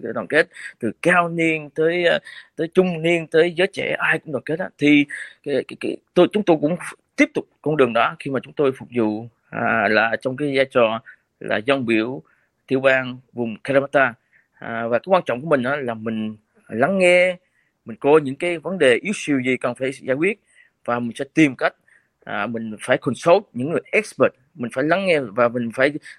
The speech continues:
tìm hiểu cách từ những người chuyên, chuyên môn, rồi sau đó mình phải tìm cách hay nhất để mà phục vụ. Thì chúng tôi nghĩ á, là qua kinh nghiệm, à, sinh hoạt lâu dài cũng như trong đảng lao động lâu, chúng tôi bi-, biết cách, à, coi chúng tôi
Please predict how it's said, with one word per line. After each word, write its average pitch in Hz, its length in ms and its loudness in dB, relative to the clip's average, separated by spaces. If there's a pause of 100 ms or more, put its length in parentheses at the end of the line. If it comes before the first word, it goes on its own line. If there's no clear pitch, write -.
tìm 127 260 4
hiểu 120 400 2 (120)
cách 190 140 0 (420)
từ 127 140 6
những 120 240 -4
người 135 200 2
chuyên, 143 400 0
chuyên 139 180 -2
môn, 139 300 4 (280)
rồi 101 80 -4
sau 131 180 0
đó 139 160 4
mình 131 140 -8
phải - 120 -18
tìm 120 140 -2
cách - 200 -8
hay 151 200 2
nhất 156 180 0 (460)
để 131 80 2
mà 110 120 2
phục 127 200 -6
vụ. 107 200 2 (340)
Thì 123 220 0
chúng 220 120 -2
tôi 208 160 4
nghĩ 147 240 2
á, 196 180 0 (400)
là 123 500 2 (520)
qua 131 240 2
kinh 151 120 -12
nghiệm, 120 380 -6
à, 120 300 -2 (100)
sinh 147 180 -10
hoạt 117 200 2
lâu 139 200 2
dài 123 400 2
cũng 135 180 -18
như 147 220 -6
trong 135 220 -8
đảng 123 200 -6
lao 143 120 2
động 123 260 -6
lâu, 151 400 2 (300)
chúng - 80 -20
tôi 147 120 -8
bi-, 127 320 -10
biết 196 220 -2
cách, 180 160 2 (400)
à, 117 380 -4
coi 139 180 -2
chúng - 120 -10
tôi 151 140 2